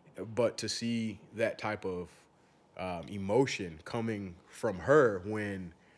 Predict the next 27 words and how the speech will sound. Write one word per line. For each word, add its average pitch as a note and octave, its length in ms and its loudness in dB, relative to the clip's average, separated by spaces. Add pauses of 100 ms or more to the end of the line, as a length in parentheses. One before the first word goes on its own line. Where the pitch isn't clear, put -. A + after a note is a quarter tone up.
(340)
I'd A#2+ 220 4
never A#2+ 280 2
told C#3+ 360 2
anyone, G2 540 -4
but G2 280 -2 (400)
I'm G#2+ 260 -2
actually A2 680 0
creating A#2 480 -2
these G#2+ 180 -4
aquariums A#2 640 -2
because G#2 800 -6 (920)
of, A2 400 0
um, G2 680 -2 (1300)
you A2 120 -2
know, G2 200 -2
the F#2+ 100 -4
things B2 300 0
that G#2+ 120 0
I'm G#2+ 260 0
trying G2+ 400 -4
to F#2 340 -6
escape F#2+ 400 -6
from, F2 440 -12
you G#2 100 -4
know, G2 120 -2
the F#2+ 80 -6
things, A#2 440 -4